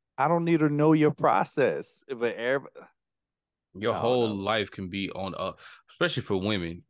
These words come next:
Speaker 2: your whole life could be on a free, on the social media. You could be doing Get Ready With Me's and have an OnlyFans and know people. People now know what you look like, butt ass naked. People know, now know your daily routine. People know you.
Speaker 1: They know that mole that's in the back of your left butt cheek.
Speaker 2: Like,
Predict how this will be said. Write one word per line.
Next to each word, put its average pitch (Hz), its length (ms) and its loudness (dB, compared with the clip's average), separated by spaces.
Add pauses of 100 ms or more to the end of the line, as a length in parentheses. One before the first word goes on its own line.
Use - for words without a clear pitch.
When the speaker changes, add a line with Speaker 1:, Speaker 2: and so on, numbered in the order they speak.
(120)
Speaker 2:
your 135 240 0
whole 123 300 2
life 107 240 -2
could 87 140 -12
be 98 200 -6
on 98 420 -4
a 85 220 -12
free, 95 300 -10
on 92 200 -8
the 82 80 -10
social 92 320 -8
media. 85 340 -8 (300)
You 117 100 -6
could 113 80 -4
be 101 80 -2
doing 92 240 -2
Get 101 160 -2
Ready 101 200 0
With 92 120 -6
Me's 90 260 -8
and 98 200 -6
have 95 160 -4
an 85 80 -4
OnlyFans 87 640 -8
and 87 160 -10
know 87 140 -8
people. 87 340 -10 (100)
People 120 280 -4
now 117 200 0
know 101 140 -2
what 90 160 -8
you 90 60 -8
look 92 120 -6
like, 90 160 -10
butt 95 160 -2
ass 98 220 -4
naked. 85 360 -10
People 104 220 -6
know, 101 200 -2 (160)
now 101 200 -4
know 92 180 -4
your 85 240 -8
daily 95 280 -2
routine. 92 380 -6
People 127 280 -2
know 95 380 -2
you. - 340 -14
Speaker 1:
They 101 300 0
know 113 200 6
that 101 200 4
mole 107 320 4
that's 101 240 2
in 101 80 0
the 95 60 -2
back 98 220 2
of - 40 -4
your 92 120 2
left 95 220 0
butt 98 200 0
cheek. - 340 -8 (100)
Speaker 2:
Like, 107 120 -4